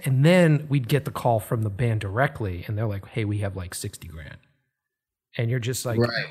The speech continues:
Speaker 1: you're like, "How the fuck does that happen?" And where do, like,
Speaker 2: Yeah,
Speaker 1: what?
Speaker 2: well, yeah, it, it's, it's very, it's very much a shady, uh, again, video commissioners are, are the, the, the title alone is also,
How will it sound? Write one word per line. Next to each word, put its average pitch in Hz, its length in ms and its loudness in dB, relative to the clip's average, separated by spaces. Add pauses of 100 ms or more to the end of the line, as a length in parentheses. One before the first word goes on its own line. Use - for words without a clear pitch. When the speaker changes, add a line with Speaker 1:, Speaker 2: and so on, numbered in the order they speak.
(160)
Speaker 1:
you're 151 160 6
like, 135 240 2
"How - 360 0
the 139 140 2
fuck 151 480 0
does 98 160 -4
that 123 280 4
happen?" - 380 -10 (440)
And 135 160 0
where 165 160 6
do, 175 100 6 (120)
like, 135 120 2
Speaker 2:
Yeah, 131 120 6
Speaker 1:
what? 139 200 6
Speaker 2:
well, - 80 -12 (320)
yeah, 101 280 2
it, 120 160 -8
it's, 135 220 2
it's 135 160 8
very, 165 280 6
it's 143 120 4
very 175 260 6
much 156 280 6
a 131 60 6
shady, 127 600 6 (320)
uh, 139 160 4
again, 135 380 6
video 175 320 8
commissioners 156 760 8
are, 123 360 4
are 120 360 6 (640)
the, 117 100 0
the, 135 180 6
the 135 200 4
title 143 600 4
alone 123 640 8 (320)
is 117 200 6
also, 110 720 6